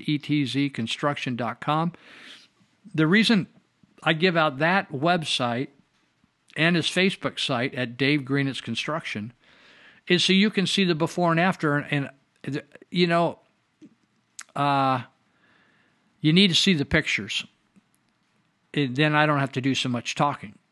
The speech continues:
convincing. And then you can sort it out. You can send him an email,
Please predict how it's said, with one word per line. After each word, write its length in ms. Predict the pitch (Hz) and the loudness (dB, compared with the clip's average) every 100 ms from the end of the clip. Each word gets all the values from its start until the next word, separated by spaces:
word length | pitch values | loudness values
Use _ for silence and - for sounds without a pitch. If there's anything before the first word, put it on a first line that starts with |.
| - | -8
convincing. 540 | 123 120 127 - 113 | -6 -4 -6 -6 -8
And 140 | 143 143 | -4 -2
then 140 | 147 | 0
you 120 | 147 | -2
can 260 | 143 131 113 | -2 -4 -4
sort 320 | - - 156 135 | -4 -2 0 0
it 80 | |
out. 200 | 139 139 | -2 -2
You 100 | 139 | -4
can 240 | 135 127 117 | -4 -6 -4
send 260 | - 170 | -2 0
him 120 | 160 143 | 0 -2
an 80 | |
email, 460 | 147 156 151 151 | -2 0 0 -2